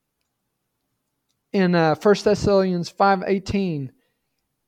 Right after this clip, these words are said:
"In everything give thanks, for this is the will of God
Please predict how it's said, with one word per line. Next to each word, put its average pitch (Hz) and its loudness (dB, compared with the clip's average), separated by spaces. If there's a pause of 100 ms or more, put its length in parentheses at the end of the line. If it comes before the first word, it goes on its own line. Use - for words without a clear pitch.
(140)
"In 196 2 (100)
everything 180 6
give 139 -2
thanks, - 0 (260)
for 156 4
this 143 4 (100)
is 156 -2
the 139 -4
will 170 0
of 143 -8
God 139 -6